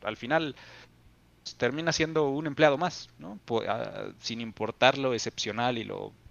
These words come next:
importante que sea para el éxito deportivo de tu proyecto, mm, yo creo que sería caer en el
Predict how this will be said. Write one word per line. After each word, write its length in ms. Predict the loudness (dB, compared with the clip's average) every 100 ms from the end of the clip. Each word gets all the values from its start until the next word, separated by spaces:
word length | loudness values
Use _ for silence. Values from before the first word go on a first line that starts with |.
| -20 -20 -20 _ -18
importante 560 | -6 -4 0 0 0
que 120 | -6 -2
sea 300 | 2 4 2
para 440 | 0 -2 -2 -2 -4
el 180 | -8 -8
éxito 680 | -4 -4 -4 -4 -4 -6 -4
deportivo 580 | -4 -2 -6 -4 -4 -2
de 100 | -2
tu 100 | -6
proyecto, 720 | -8 -6 -4 -4 -2 -2 -4 -10 -20 -20 -20 -20 -20 -20 -20 -20
mm, 220 | -16 -16 -16 -20 -20 -16 -8
yo 60 |
creo 120 | -6
que 80 | -2
sería 340 | 4 8 8 6 -4 -20 -20 -20 -20 0
caer 140 | 6 6
en 320 | 6 2 -8 -14 -6
el 220 | -4 -4